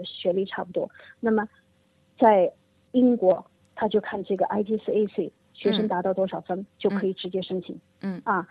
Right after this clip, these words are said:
Speaker 2: 对。
Speaker 1: 它不同的国家，它有不同的系统。
Speaker 2: 嗯。
Speaker 1: 所以它的这个学历的名称它也不一样。
Speaker 2: 嗯。
Speaker 1: 在马来西亚啊，
Speaker 2: 嗯哼。
Speaker 1: 嗯，因为马来西亚它有很多学校，它都是想跟这个欧美国家、英联邦国家挂靠的，
Speaker 2: 嗯。
Speaker 1: 所以它就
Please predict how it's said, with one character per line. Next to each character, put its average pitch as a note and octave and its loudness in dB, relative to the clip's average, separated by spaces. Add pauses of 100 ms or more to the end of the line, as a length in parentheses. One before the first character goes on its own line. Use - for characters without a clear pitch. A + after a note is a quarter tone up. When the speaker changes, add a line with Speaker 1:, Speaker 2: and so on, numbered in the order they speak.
(100)
Speaker 2:
对。 F3+ -8
Speaker 1:
它 B3+ 2
不 C#4 0
同 G3 -2
的 G3 2
国 F#3+ 0
家， F#3+ 0
它 G#3+ -4
有 F3+ 0
不 G#3+ -8
同 - -10
的 F#3+ -4
系 - -8
统。 - -12 (380)
Speaker 2:
嗯。 F#3 -6
Speaker 1:
所 G#3+ 2
以 A3 6
它 G#3+ -2
的 G#3 4
这 F#3+ -4
个 F3+ 0 (200)
学 - 2
历 A3+ 4
的 G3 2
名 G3+ 0
称 A#3+ 0
它 A#3 0
也 F3 0
不 - -10
一 F3 -4
样。 E3+ -4 (320)
Speaker 2:
嗯。 G3 -4
Speaker 1:
在 A#3 2
马 F#3+ 0
来 E3+ 0
西 G3 -8
亚 G#3 4
啊， F3+ -2 (200)
Speaker 2:
嗯 G#3 -2
哼。 A#3 -2
Speaker 1:
嗯， F#3+ -2
因 A#3+ 0
为 A#3 2
马 G3+ 2
来 F3+ 0
西 - 0
亚 G3+ 0 (280)
它 A3+ 2
有 - -2
很 E3+ -4
多 A3+ 6
学 F#3+ -2
校， F#3+ -4
它 G3 -8
都 G3+ -4
是 F#3 -8 (160)
想 D3 -8 (120)
跟 G3+ -4
这 G3 -8
个 - -6 (300)
欧 A3+ 10
美 F#3 2
国 F3+ -4
家、 F#3+ -4
英 G3+ -4
联 F#3 -2
邦 G3 -4
国 E3 -6
家 F3+ -6
挂 G3+ 0
靠 D3 -4
的， - -10
Speaker 2:
嗯。 - -8
Speaker 1:
所 F3 4
以 G#3 0
它 - -4
就 G#3+ -4